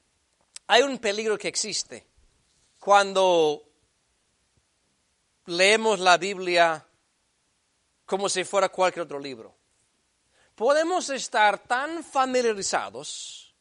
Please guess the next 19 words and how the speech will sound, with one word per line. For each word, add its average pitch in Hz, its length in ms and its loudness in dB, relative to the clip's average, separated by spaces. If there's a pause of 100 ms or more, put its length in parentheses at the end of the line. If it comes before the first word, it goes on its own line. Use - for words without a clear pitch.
(360)
con 202 220 0
lo 202 120 0
que 202 120 -6
la 175 140 -4
Biblia 220 260 -8
enseña 131 680 -10 (400)
que 220 180 -6
ya, 269 220 2 (160)
ya 254 220 0
no 427 120 -4
es - 120 -6
una 240 140 -4
maravilla 208 520 2
leer 170 500 2 (600)
de 156 120 -2
la 180 140 6
resurrección 151 520 -6
de 139 80 -8
Cristo. - 480 -14